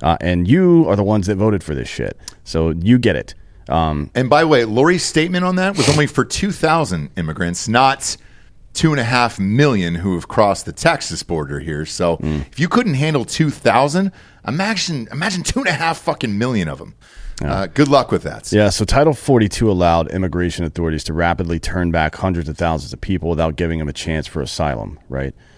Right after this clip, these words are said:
Speaker 1: So right a-, as it stands right now with the end of Title forty-two, what's gonna happen is, um, there's no hold in Mexico policy, although they are gonna open up some new centers in Colombia and a couple other places in s-, in South and Central America.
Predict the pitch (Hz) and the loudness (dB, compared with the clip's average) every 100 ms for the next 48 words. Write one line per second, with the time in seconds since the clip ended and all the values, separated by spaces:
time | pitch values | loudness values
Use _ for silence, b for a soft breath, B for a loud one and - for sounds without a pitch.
0 | b b - 80 78 - 107 131 - 120 | b b -4 -2 -2 -2 2 2 2 0
1 | - 123 117 - 123 95 101 95 92 92 | 2 0 2 2 2 2 0 0 0 0
2 | 87 85 82 78 90 82 98 87 82 90 | 0 -2 -4 -4 -4 -2 -2 -2 -2 -4
3 | 80 - 98 85 - 90 78 85 82 80 | -4 -2 -2 -2 -2 -2 0 -2 -2 -4
4 | 76 73 - b b b b - 76 78 | -4 -4 -8 b b b b -4 -2 -2
5 | 85 95 92 82 92 92 92 85 87 90 | -2 0 0 0 0 0 0 0 -2 -4
6 | - 90 85 85 82 82 95 87 82 78 | -4 -2 -2 -2 -2 0 -2 -2 -2 0
7 | 85 85 85 82 78 - - - - 95 | 0 0 -2 -2 -4 -8 -18 -20 -8 -6
8 | 90 87 - - 82 82 - 87 82 78 | -4 -6 -6 -6 -4 -4 -4 -2 -2 -4
9 | 80 - 82 80 82 78 - 78 78 71 | -6 -6 -4 -2 -2 -4 -4 -4 -4 -4
10 | - 82 76 82 69 76 - 80 71 - | -4 -6 -4 -6 -6 -8 -8 -10 -10 -6
11 | 73 78 - 87 76 69 78 80 85 87 | -4 -4 -6 -8 -6 -6 -4 -4 -4 -6